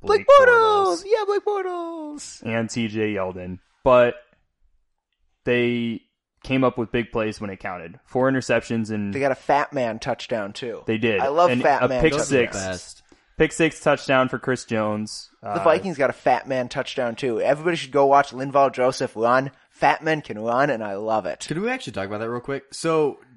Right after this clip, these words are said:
Speaker 3: Joseph's top speed on that run was about eighteen point two miles per hour.
Speaker 2: I don't know if I can run that fast.
Speaker 3: I definitely cannot run that fast, and I don't weigh ne-, like, not even half what he weighs.
Speaker 1: Could
Speaker 3: He
Speaker 1: you
Speaker 3: grabbed that
Speaker 1: imagine
Speaker 3: ball
Speaker 1: how
Speaker 3: and
Speaker 1: fast he could run if he had less weight as well? <laughs>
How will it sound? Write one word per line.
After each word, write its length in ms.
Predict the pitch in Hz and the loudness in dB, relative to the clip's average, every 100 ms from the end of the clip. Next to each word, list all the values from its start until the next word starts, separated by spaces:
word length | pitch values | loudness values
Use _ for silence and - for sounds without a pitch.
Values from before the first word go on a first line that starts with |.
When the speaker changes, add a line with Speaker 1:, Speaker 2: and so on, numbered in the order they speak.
| _ 131 | _ -8
Speaker 3:
Joseph's 380 | 160 190 196 | -6 -6 -8
top 240 | - 127 123 | -6 -6 -4
speed 200 | 123 110 | -6 -6
on 80 | 107 | -6
that 120 | 95 | -6
run 240 | 107 104 | -6 -6
was 120 | 95 | -6
about 160 | 107 101 | -6 -6
eighteen 340 | 107 110 127 123 | -8 -12 -10 -10
point 220 | 117 104 | -10 -12
two 180 | - 104 | -10 -10
miles 400 | 92 87 87 - | -8 -10 -12 -14
per 220 | - 85 | -16 -14
hour. 400 | - 78 57 50 _ _ - | -12 -12 -12 -18 _ _ -2
Speaker 2:
I 80 | |
don't 140 | 147 185 | 0 0
know 80 | 180 | 0
if 100 | 131 | 2
I 140 | 131 | 2
can 160 | - 120 | 0 -4
run 220 | 107 98 | -4 -4
that 200 | 87 - | -8 -4
fast. 400 | 87 73 - 127 | -2 -2 -4 -4
Speaker 3:
I 120 | 135 | -4
definitely 360 | 131 156 165 139 | -2 -6 -6 -8
cannot 220 | 135 117 | -8 -6
run 140 | 117 | -8
that 180 | 110 - | -8 -8
fast, 300 | 95 92 - | -8 -8 -6
and 100 | 117 | -6
I 80 | 131 | -2
don't 220 | 147 120 | -4 -4
weigh 160 | 123 117 | -4 -4
ne-, 320 | 117 127 135 | -6 -6 -6
like, 200 | 127 127 - | -6 -10 -10
not 180 | 160 160 | -6 -6
even 140 | 143 | -6
half 340 | 113 139 139 131 | -8 -6 -6 -6
what 140 | 104 | -10
he 180 | 101 98 | -10 -10
weighs. 400 | 87 73 55 - _ _ _ | -8 -10 -14 -18 _ _ _
Speaker 1:
Could 120 | - | -6
Speaker 3:
He 40 | 196 | 0
Speaker 1:
you 60 | |
Speaker 3:
grabbed 180 | 151 120 | 4 4
that 40 | 117 | 4
Speaker 1:
imagine 220 | 131 147 | 4 4
Speaker 3:
ball 80 | 139 | 6
Speaker 1:
how 120 | 123 | 4
Speaker 3:
and 100 | 113 | 4
Speaker 1:
fast 460 | - 101 113 - | -2 0 0 -2
he 100 | 139 | -6
could 200 | 127 113 | -4 -4
run 300 | 87 90 110 | -4 -4 -2
if 140 | 117 - | -4 -6
he 120 | 104 | -8
had 260 | 98 101 90 | -2 -4 -4
less 400 | 90 95 - - 82 | -10 -8 -8 -14 -18
weight 280 | 87 123 - | -12 -12 -10
as 200 | 104 90 | -14 -16
well? 480 | 80 90 113 139 | -16 -4 -2 -2
<laughs> 60 | - | -6